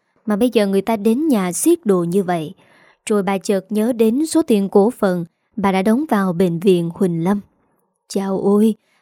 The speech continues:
bà phải đến tận nơi để xem tình hình thế nào. Miễn là bệnh viện vẫn còn hoạt động tốt thì tiền của bà vẫn còn đó. Bà tất tả kéo anh Vĩnh, vừa đi, vừa chạy đến chỗ bệnh viện. Cách đó hai con đường,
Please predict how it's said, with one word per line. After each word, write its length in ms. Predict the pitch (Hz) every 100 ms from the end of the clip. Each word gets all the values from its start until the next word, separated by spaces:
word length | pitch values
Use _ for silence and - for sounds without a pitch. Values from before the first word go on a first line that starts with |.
| -
bà 140 | 208
phải 160 | 208 208
đến 240 | 240 320 -
tận 280 | 196 190
nơi 180 | 220 254
để 100 | 233
xem 220 | 247 269
tình 160 | 226 202
hình 220 | 196 190
thế 140 | 180 285
nào. 340 | 208 180 180 _ _ _ _ _ -
Miễn 220 | 226 226
là 140 | 294
bệnh 260 | 208 202 190
viện 360 | 180 190 185 185 _
vẫn 300 | 208 208 277
còn 240 | 302 214 196
hoạt 260 | 190 185
động 240 | 190 175 170
tốt 260 | 233 294 320 _ _ _
thì 120 | - 220
tiền 300 | 220 214 202
của 80 |
bà 260 | 254 208 196
vẫn 280 | 180 190 254
còn 260 | 190 170
đó. 280 | 165 180 285 - _ _ _ _ _ _ _ _ _
Bà 160 | 208 208
tất 240 | 208 311
tả 260 | - 190 196 214
kéo 140 | 302
anh 160 | 277 202
Vĩnh, 360 | 185 202 330 - -
vừa 280 | 202 196 202
đi, 280 | 208 233 233 _ _ -
vừa 300 | 208 208 202
chạy 200 | 190 190
đến 180 | 185 285
chỗ 140 | 240
bệnh 240 | 214 185 175
viện. 300 | 180 170 170 _ _ _ -
Cách 160 | 339
đó 100 | -
hai 240 | 294 254 240
con 280 | 240 226 202
đường, 300 | 180 170